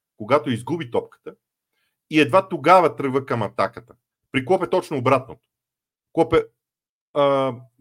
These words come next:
Венгер беше такъв, Клоп е такъв. А, при Гвардиола е, то е друга тема.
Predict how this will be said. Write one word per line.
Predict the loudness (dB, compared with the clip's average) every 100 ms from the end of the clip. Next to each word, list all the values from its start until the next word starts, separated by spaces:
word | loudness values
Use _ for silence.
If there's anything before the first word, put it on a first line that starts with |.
| -20 -20 -20 -20 _ -10
Венгер | -6 2 2
беше | 2 -2 -8
такъв, | -18 -18 _ _
Клоп | 0 2
е | -2
такъв. | -6 -14 -16 _ _
А, | -10 -6 -6 -6 -10 -16 _ _ _ _ _ _ _ _ -20 -18 -12 -6
при |
Гвардиола | 0 0 2 2 4
е, | 4 0 -6 -10 -12 -6
то | 0 0
е |
друга | 0 -4 -2
тема. | -4 -4